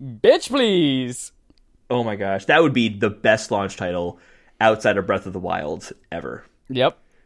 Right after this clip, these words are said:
Speaker 2: Yeah. Um, the next one I'm most excited about, because this is the only, like, confirmed returning favorite of,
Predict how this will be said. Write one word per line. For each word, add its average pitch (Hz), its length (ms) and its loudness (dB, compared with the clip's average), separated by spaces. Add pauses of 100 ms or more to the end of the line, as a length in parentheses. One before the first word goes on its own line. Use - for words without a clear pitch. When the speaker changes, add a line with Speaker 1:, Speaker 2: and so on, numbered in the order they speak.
(140)
Speaker 2:
Yeah. - 280 -16 (480)
Um, 117 640 6 (600)
the 135 220 2
next 202 380 -2
one 151 280 -2 (140)
I'm 160 220 4
most 139 180 0
excited 107 320 -2
about, 101 240 2
because 135 220 -2
this 220 100 0
is 143 80 -6
the 135 240 -4
only, 143 440 2
like, 117 180 -2
confirmed 110 560 -4
returning 95 400 -6
favorite 85 460 -10
of, 85 420 -12